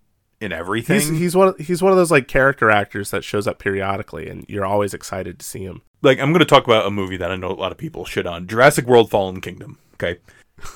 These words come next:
Speaker 2: <laughs> You know what? That, listen, side note.
Speaker 1: Yeah.
Speaker 2: Joey and I um, have our own personal little two dudes Venn diagram,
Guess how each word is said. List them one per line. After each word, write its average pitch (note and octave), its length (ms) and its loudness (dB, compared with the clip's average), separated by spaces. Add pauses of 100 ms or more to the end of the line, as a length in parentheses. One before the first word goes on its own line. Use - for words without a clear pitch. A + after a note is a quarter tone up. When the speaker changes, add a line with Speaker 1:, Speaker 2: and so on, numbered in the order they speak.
(160)
Speaker 2:
<laughs> - 640 -2
You C3+ 120 2
know E3+ 100 10
what? F#3+ 300 8 (320)
That, E3+ 260 6 (140)
listen, A#2 400 -2 (500)
side A2+ 320 4
note. - 260 -8 (120)
Speaker 1:
Yeah. G2 220 -2 (180)
Speaker 2:
Joey D#3+ 400 6
and D3+ 80 4
I A#2+ 460 6 (580)
um, A2+ 320 8
have A#2 300 4
our A2 180 8
own A2+ 480 4
personal A2+ 500 0
little A2 460 0
two A#2+ 240 0
dudes A2 400 0
Venn G#2 300 -2
diagram, A2 760 -2